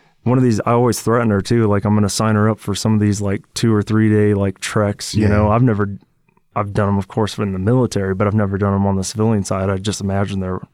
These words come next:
Speaker 1: a lot nicer, you know? You can wear what you want, pack what you want.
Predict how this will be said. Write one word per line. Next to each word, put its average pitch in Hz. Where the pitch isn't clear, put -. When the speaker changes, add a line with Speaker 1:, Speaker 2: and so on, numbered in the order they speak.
Speaker 1:
a 95
lot 95
nicer, 98
you 98
know? 98
You 104
can 98
wear 104
what 104
you 107
want, 104
pack 107
what 107
you 101
want. 98